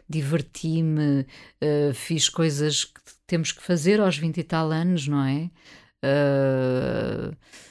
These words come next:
vivi tudo intensamente, mas eu continuo a viver tudo intensamente. Apenas não vou para a cama às oito da manhã, já,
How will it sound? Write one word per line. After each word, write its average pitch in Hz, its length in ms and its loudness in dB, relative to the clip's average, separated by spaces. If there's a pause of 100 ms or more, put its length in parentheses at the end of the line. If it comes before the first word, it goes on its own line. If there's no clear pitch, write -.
(520)
vivi 160 320 2
tudo 160 260 -2
intensamente, 147 640 0
mas 247 140 0
eu 214 60 0
continuo 175 360 2
a 185 60 4
viver 185 280 2
tudo 190 200 -2
intensamente. 208 800 0 (1000)
Apenas 143 540 0
não 156 240 2
vou 151 200 2
para 156 180 0
a 151 40 0
cama 160 600 0
às 156 260 -2
oito 160 180 -2
da 170 80 0
manhã, 208 400 0
já, 135 320 -6